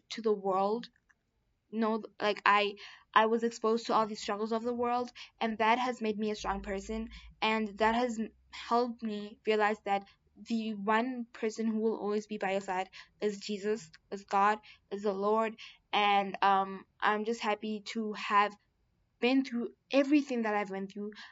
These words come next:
I'm, I'm not gonna lie, I can speak for hours about the things that I go through, and even that will not justify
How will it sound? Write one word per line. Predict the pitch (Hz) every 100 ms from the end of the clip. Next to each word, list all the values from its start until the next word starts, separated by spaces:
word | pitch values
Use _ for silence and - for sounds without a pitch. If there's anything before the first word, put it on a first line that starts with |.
| _ -
I'm, | 254 294
I'm | 302 359
not | 302
gonna | 226
lie, | 202 196 - - -
I | 302
can | 349 339
speak | - 285
for | 247 -
hours | 214 233 240
about | 226 226
the | 220
things | 214 214
that | 214
I | 220
go | 214 214
through, | 226 220 - _ -
and | 233
even | 240 240 233
that | 226 233
will | 233
not | 220 214
justify | 196 196 214 196